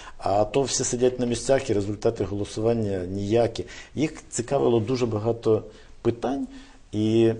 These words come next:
і це дуже добре, тому що інколи у нас вважається, ніби молодь цікавлять тільки рі-, всілякі дурниці, що вони десь в віртуальному просторі, десь там в інтернеті живуть, і їх уже ні-, ні-,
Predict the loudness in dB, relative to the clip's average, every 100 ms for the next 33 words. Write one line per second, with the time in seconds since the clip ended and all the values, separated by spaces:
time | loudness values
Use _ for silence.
0 | -6 -10 -6 -4 -4 -4 2 4 4 0
1 | -10 -14 -16 -10 -8 -4 -2 0 2 2
2 | 2 0 0 0 0 2 2 0 -4 -4
3 | -2 -4 -4 -18 -20 -6 0 4 2 0
4 | -8 -4 2 2 2 0 -2 -4 -4 0
5 | 2 2 2 -2 0 4 4 4 0 0
6 | 0 0 0 -2 -6 -6 -6 -4 0 0
7 | 0 -2 2 6 6 4 0 -2 -4 -8
8 | -16 -12 2 2 2 0 0 0 -2 -2
9 | -2 -2 -2 0 2 2 0 -2 -2 -2
10 | -4 -4 -4 -4 -6 -6 -6 -10 -10 -10